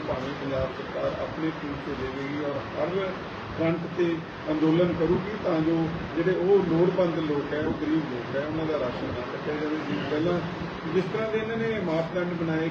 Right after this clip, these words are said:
ਕਿ ਚੁਪਹੀਆ ਵਾਹਨ ਹੋਵੇ, ਬਹੁਤ ਸਾਰੇ ਸਾਡੇ ਅਜਿਹੇ ਸਾਥੀ ਨੇ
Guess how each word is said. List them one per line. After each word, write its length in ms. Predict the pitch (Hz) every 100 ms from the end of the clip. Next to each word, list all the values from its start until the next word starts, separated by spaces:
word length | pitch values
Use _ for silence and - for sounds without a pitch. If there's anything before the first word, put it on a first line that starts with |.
| 170
ਕਿ 60 |
ਚੁਪਹੀਆ 460 | 160 165 151 160 180 165
ਵਾਹਨ 280 | 143 147
ਹੋਵੇ, 240 | 139 139 143 - - 131
ਬਹੁਤ 220 | 151 202
ਸਾਰੇ 180 | 196 185 180
ਸਾਡੇ 280 | 165 165 156
ਅਜਿਹੇ 320 | 147 156 196
ਸਾਥੀ 300 | - - -
ਨੇ 160 | 151 151